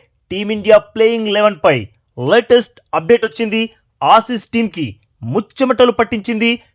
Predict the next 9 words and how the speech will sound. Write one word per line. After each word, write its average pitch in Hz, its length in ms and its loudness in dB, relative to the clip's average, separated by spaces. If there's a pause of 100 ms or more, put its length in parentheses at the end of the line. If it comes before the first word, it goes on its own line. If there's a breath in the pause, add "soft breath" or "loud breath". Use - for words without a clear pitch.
(120)
టీ 214 80 0
ట్వంటీ 226 280 0
ఐ 220 140 2
సిరీస్ 214 480 -4
గెలుపు 175 520 0
భరోసా 190 680 2 (380)
హై 233 320 2
రేంజ్లో 196 540 -4
పెంచింది. 131 640 -8